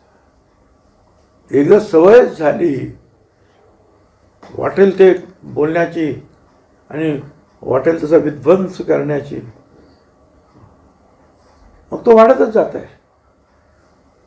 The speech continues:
त्यामुळे जे आहे, माझी विनंती एवढीच आहे,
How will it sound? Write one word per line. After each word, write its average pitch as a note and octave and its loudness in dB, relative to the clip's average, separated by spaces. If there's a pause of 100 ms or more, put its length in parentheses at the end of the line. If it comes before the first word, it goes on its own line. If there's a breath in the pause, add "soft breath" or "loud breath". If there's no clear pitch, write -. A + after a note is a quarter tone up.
(520)
त्यामुळे G3 -4
जे A2+ -8
आहे, G#2 -14 (1600)
माझी A#2+ -10
विनंती F#3 -4
एवढीच G#3+ 2
आहे, - -12